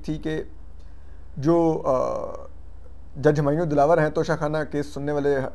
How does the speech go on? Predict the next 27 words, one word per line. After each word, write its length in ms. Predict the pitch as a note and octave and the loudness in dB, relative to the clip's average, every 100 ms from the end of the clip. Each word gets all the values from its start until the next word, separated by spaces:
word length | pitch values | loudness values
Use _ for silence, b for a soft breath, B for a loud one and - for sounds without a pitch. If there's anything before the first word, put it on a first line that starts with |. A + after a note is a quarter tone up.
| C3 | -6
ट्रायल 360 | B2 C3+ C#3+ | 0 2 2
कोर्ट 180 | C#3+ C#3+ | 2 -2
के 60 | C#3 | 0
जज, 280 | C3 B2+ - | -2 -2 -8
उन्होंने 380 | F3 F#3 G3 F#3+ | -6 -2 -2 -2
पीटीआई 460 | - F#3 E3 D#3+ E3 | -4 -6 0 2 2
के 260 | E3 E3+ | 2 -2
जो 140 | D3+ D3+ | 0 -2
गवाहान 580 | B2+ C3 C3 C#3 E3+ E3 | 4 4 6 2 2 0
थे 60 | C#3+ | -4
चार, 440 | - C3+ C3+ - - - - | 4 6 6 4 -10 -12 -8
उनकी 300 | F#3 E3+ F#3 | -6 -4 -4
फहरिस्त 440 | E3+ D3 C#3 D#3+ - - b b b b b b | -2 0 0 -2 -4 -12 b b b b b b
मुस्तरद 420 | D#3+ D#3+ G3+ F3+ | 2 4 4 4
कर 100 | F#3+ | 4
दी 160 | E3+ F#3 | 4 4
कि 120 | F#3+ | 2
इनकी 320 | F3 E3 F3 | 0 -2 0
ज़रूरत 320 | C#3+ C#3+ D3+ - | 0 0 -2 -2
नहीं 260 | D3+ E3 | 0 0
है, 80 | E3 | 0
मैं 160 | D#3 C#3+ | 0 0
नहीं 260 | C#3 D#3 | 0 -2
इनकी 240 | E3+ D#3 D#3+ | -4 -4 -2
गवाहियाँ 360 | C#3+ C#3+ D3+ | 0 0 2
रिकॉर्ड 300 | D3 C#3 C3+ | 2 4 2
करूँगा। 460 | C3 C#3+ C#3 C#3+ D3 | 2 -4 -2 -2 -4